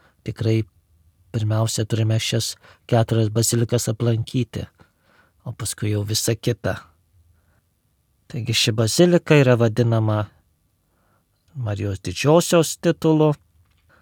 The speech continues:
tačiau kartu ir turi kitus vardus, tai yra Marijos Snieginės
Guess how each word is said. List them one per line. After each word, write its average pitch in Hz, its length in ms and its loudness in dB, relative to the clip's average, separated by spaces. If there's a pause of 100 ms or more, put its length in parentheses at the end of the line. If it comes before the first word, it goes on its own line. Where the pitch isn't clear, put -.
(300)
tačiau 110 360 -2
kartu 110 540 -2 (200)
ir 104 240 -8 (520)
turi 113 200 0
kitus 156 480 0
vardus, 104 500 -4
tai 104 140 -8
yra - 180 -8 (480)
Marijos 113 580 0
Snieginės 151 920 2